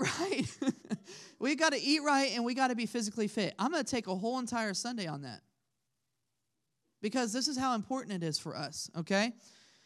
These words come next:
You know, when Jesus, think about this, and, and please don't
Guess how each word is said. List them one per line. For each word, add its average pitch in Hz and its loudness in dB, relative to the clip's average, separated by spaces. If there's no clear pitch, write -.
You 240 4
know, 254 4
when 233 -2
Jesus, 277 0
think 285 0
about 285 0
this, 180 -2
and, 233 0
and 233 0
please 269 -2
don't 254 -2